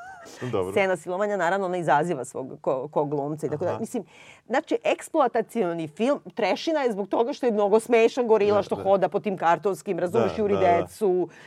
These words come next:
Speaker 2: i tako dalje. Ali suštinski je sve ovo. E,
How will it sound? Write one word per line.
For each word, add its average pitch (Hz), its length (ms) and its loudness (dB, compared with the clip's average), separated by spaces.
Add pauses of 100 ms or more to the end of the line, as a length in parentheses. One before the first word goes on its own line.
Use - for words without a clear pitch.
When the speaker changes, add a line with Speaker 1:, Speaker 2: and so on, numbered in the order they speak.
(100)
Speaker 2:
i 170 100 -6
tako 175 220 -4
dalje. 165 320 0 (320)
Ali 170 240 0
suštinski 269 600 -2
je 165 100 0
sve 294 480 -2 (200)
ovo. 185 420 4 (320)
E, - 60 -4